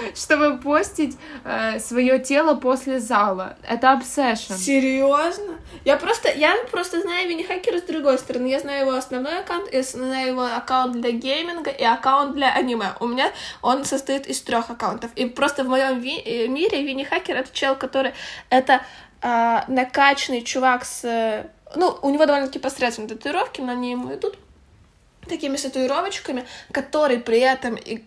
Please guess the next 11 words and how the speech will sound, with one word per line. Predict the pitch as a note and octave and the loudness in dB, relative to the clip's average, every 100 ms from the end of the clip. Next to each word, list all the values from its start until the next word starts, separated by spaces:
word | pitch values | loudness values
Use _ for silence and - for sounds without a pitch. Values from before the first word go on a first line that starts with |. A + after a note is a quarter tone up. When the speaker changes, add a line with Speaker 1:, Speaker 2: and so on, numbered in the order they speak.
| - | -4
Speaker 2:
гик. | C4 A#3+ A#3+ G3 - - | -2 2 0 -2 -12 -4
Вот | B3 B3+ - | -4 -2 -2
для | A#3 C4 | 2 2
меня | B3+ C#4 E4+ F4 | 4 4 6 6
в | D4+ | 6
моем | B3 C#4+ D#4 | 2 2 0
мире | C4 C4 C4 | 0 0 -2
Винни | B3 B3 C4 | -4 -4 -2
Хакер — | C4+ - - | -4 -2 -4
это | C4 B3 | -4 -4
секси-гик. | B3 A#3+ - C4 A#3+ G3+ | -6 -6 -6 -6 -6 -8